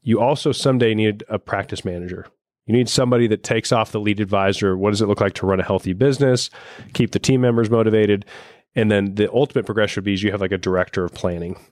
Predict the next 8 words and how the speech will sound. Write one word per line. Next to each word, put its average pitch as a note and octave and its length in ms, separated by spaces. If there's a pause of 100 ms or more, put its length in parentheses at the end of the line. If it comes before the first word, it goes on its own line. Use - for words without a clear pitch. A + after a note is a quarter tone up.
somebody A2 320
that G#2 100
is G2 80
doing F#2 240
data G#2 340
input, G#2+ 460
report G#2 420
creation, G2 720